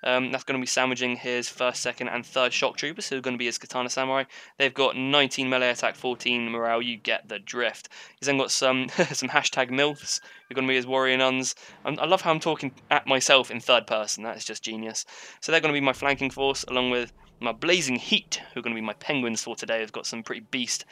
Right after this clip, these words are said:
melee defense stats there and some very nice morale. We then also got, uh, Portuguese Turcos. I do love these guys, although I was a bit derpy, and they are at fifty perf-,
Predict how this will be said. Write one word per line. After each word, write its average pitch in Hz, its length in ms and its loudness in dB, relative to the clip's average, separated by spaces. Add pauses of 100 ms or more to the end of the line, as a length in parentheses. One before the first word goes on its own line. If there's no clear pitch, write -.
(200)
melee 127 240 4
defense 117 420 -4
stats - 240 0
there 120 160 0
and 123 120 -4
some 117 140 -10
very 147 140 0
nice 131 220 -4
morale. 110 440 -6 (360)
We 165 80 0
then 185 100 6
also 165 220 4
got, 151 260 4 (120)
uh, 135 140 2
Portuguese 131 420 -4
Turcos. 139 480 0
I 120 40 -2
do 120 120 -6
love 123 160 2
these 123 140 -10
guys, 131 220 2
although 131 220 2
I 127 40 4
was 127 100 2
a 135 40 -6
bit 127 180 -2
derpy, 139 500 4
and 147 500 4 (480)
they 151 220 6
are 147 100 6
at 151 100 0
fifty 147 300 -2
perf-, 135 220 -16